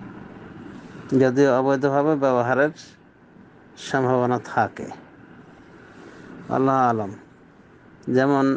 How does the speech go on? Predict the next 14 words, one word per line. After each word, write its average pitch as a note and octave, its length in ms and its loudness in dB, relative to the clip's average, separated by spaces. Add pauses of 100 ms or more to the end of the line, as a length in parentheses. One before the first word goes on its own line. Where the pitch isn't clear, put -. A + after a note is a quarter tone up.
(560)
বাজারে C3 340 2 (100)
ছুরি, C3 340 2 (2250)
বড় B2 160 4 (140)
বড় A#2+ 140 2 (120)
ছোরা, A#2 320 0 (160)
ছড়া A#2+ 320 2 (240)
বা A#2+ 100 0 (140)
ছুরি A#2 340 -2
ইত্যাদি A2+ 320 -4
পাওয়া G#2+ 180 0
যায়, G2+ 140 -6
তো - 100 -2
এগুলোই C#3+ 320 2 (960)
গরু B2+ 180 2